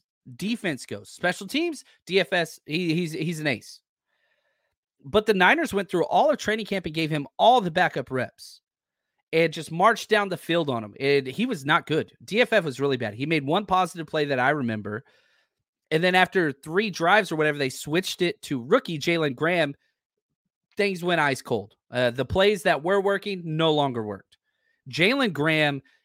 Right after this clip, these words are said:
is my player of the game, not of the defense. He's my player of the game. Rookie linebacker Jalen Graham made a nice stop, um, on special teams. He goes out there.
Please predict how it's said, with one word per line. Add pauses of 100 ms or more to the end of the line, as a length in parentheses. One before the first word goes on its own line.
(100)
is
my
player
of
the
game,
not
of
the
defense. (160)
He's
my
player
of
the
game. (1400)
Rookie
linebacker
Jalen
Graham (320)
made
a
nice
stop,
um,
on
special
teams. (160)
He
goes
out
there.